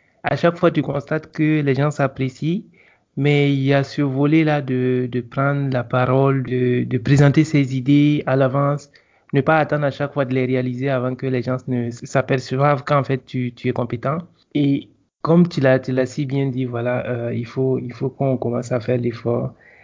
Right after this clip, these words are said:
Et on a bien capté, euh, le conseil. Merci beaucoup. Et, et donc, pour continuer, une autre question. Quels sont tes projets pour la suite de ta carrière professionnelle ?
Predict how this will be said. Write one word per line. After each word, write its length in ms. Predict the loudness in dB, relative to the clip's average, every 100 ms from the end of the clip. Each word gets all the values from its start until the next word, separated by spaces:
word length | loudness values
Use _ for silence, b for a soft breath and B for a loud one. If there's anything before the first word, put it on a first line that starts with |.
| B B -4
Et 460 | 0 0 -2 -4 -10 -20 _ _ _ 2
on 120 | 4
a 80 | 6
bien 200 | 6 4
capté, 560 | 2 0 -2 0 0 -2
euh, 340 | -2 -2 -4 -8 -6
le 120 | -2 2
conseil. 340 | 0 2 2
Merci 320 | 2 0 -2
beaucoup. 380 | -2 -2 -4 -10 B B B B B B -6
Et, 320 | -4 4 6
et 40 |
donc, 240 | 6 4 4
pour 180 | 2 4
continuer, 680 | 2 2 2 4 4 2 0
une 180 | 0
autre 200 | 0 -4
question. 800 | -4 -4 -4 -6 -4 -4 -4 -6 -10 -20 _
Quels 180 | 0 0
sont 220 | 2 -2
tes 140 | 0 -2
projets 420 | 0 0 0 -2
pour 240 | -2 0
la 140 | 0 -2
suite 240 | -4 -6
de 80 | -4
ta 160 | -4 -4
carrière 360 | -2 -2 -4
professionnelle ? 720 | -6 -12 -10 -4 -4 -4 -6